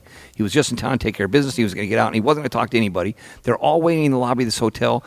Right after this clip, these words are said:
to see, at least get a picture of him. And finally, they know he's coming down. He's coming down in the elevators. The elevator's coming down. The elevator's coming down. The doors open up, and who should step out with Anwar Sadat?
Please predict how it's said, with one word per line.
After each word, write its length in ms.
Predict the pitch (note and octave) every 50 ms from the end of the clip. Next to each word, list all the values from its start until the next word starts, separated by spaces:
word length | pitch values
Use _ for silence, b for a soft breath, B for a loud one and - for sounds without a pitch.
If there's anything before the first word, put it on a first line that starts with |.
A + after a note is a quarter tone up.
| B B B B
to 80 | - -
see, 300 | - - - - G#3 F#3
at 80 | C#3+ B2+
least 240 | C#3+ F3+ F#3+ - -
get 140 | - E3
a 40 | C#3+
picture 460 | - - - - F#3 - - - A2
of 140 | G2+ G2 F#2+
him. 160 | G2+ A#2+ D3 B B B B B B B -
And 220 | C#3+ C3+ B2+ B2+ B B B B
finally, 260 | - D#3 D#3+ D#3+ D3+
they 100 | C3+ C#3+
know 140 | C#3 C#3+ C#3+
he's 120 | B2 -
coming 220 | - - D#3 D3
down. 160 | C3 C#3 C#3 C#3
He's 100 | C3+ B2
coming 200 | - - C#3 C3
down 140 | C3+ C3
in 60 | C3 C3
the 60 | B2+
elevators. 360 | B2 B2 A#2 A#2+ A#2 A#2+ -
The 80 | - C3
elevator's 340 | C3+ C3+ B2+ C3 B2 A#2
coming 160 | - B2+ A#2+ A#2+
down. 160 | A#2 A#2 A#2
The 80 | A#2
elevator's 260 | B2 B2 B2+ B2 A#2 -
coming 180 | - B2 B2+ A#2+
down. 200 | A#2 A#2+ B2 B B B B B
The 80 | _ A#2+
doors 340 | A2 C#3+ C#3+ E3 F3+ E3 B2
open 280 | D#3+ E3 D#3+ - D#3+ D#3+
up, 180 | D#3 D#3+ -
and 140 | - C#3 C3
who 180 | B2 C#3 F3+ G#3
should 220 | - - E3 -
step 300 | - - E3 D3 - -
out 160 | C#3 C#3 C#3
with 100 | C3+ B2+
Anwar 460 | B2 B2+ C3 C#3 C#3 C3+ C3+ C#3 C#3 B2+
Sadat? 380 | - C3 B2+ C3 B2+ C3 C3